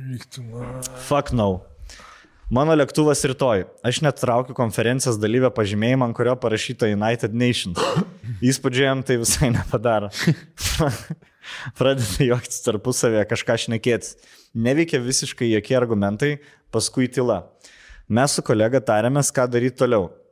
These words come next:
Speaker 2: Jis nėra sulaikytas, bet vis dar su manim. Taip nesupratę, kas vyksta, išbūnam areštinėje apie valandą. Tada vyresnis policininkas neapsikentęs paklausė, „How much money do you have?“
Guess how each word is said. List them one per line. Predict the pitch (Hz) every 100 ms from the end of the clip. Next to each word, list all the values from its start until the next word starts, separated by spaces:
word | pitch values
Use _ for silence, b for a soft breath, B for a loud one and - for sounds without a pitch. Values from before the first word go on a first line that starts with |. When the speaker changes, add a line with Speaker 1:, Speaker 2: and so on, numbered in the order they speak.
| _ _ _
Speaker 2:
Jis | 110 113 143
nėra | 131
sulaikytas, | - 107 95 131 139 117
bet | 110 98
vis | 120 120
dar | 113
su | - 117
manim. | 110 95 85 _
Taip | 123 131
nesupratę, | 143 120 107 113 113 127 117
kas | 104
vyksta, | 107 123 - 139
išbūnam | 123 110 107 123 131 113
areštinėje | 107 101 - 123 113
apie | 117
valandą. | 113 107 92 80 - b b b b b -
Tada | 110 139
vyresnis | 135 131 151 127
policininkas | - 107 117 123 120 120 123
neapsikentęs | 104 - 101 113 123 120 -
paklausė, | 110 107 117 - 107
„How | 120
much | 123 117 -
money | 120 107
do | 87 90
you | 90
have?“ | 92